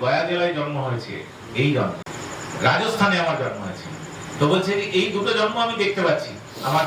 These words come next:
পূর্বজন্মের এই দুটো জন্ম আমি দেখতে পাচ্ছি, তার আগের জন্ম আমি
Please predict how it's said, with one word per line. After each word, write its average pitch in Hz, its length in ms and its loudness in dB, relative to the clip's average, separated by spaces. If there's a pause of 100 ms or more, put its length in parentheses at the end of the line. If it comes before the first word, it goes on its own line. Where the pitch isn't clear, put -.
পূর্বজন্মের 185 500 0
এই 170 160 -2 (100)
দুটো 180 200 0
জন্ম 220 280 2
আমি 208 140 2
দেখতে 170 260 -2
পাচ্ছি, 139 260 2 (640)
তার 185 300 4
আগের 180 140 0
জন্ম 175 240 4
আমি 196 260 2